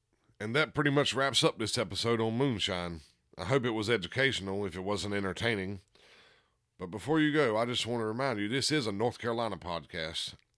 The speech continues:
It's not just about North Carolina, it's about North Carolinians.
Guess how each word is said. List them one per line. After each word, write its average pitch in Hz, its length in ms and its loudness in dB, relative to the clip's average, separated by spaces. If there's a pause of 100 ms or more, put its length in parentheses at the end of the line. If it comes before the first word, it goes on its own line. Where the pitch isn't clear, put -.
It's 110 160 -4
not 123 280 -2
just 127 300 0
about 95 200 -4
North 104 180 -6
Carolina, 104 340 -4
it's 104 140 -4
about 98 240 -4
North 110 220 -4
Carolinians. 98 800 -2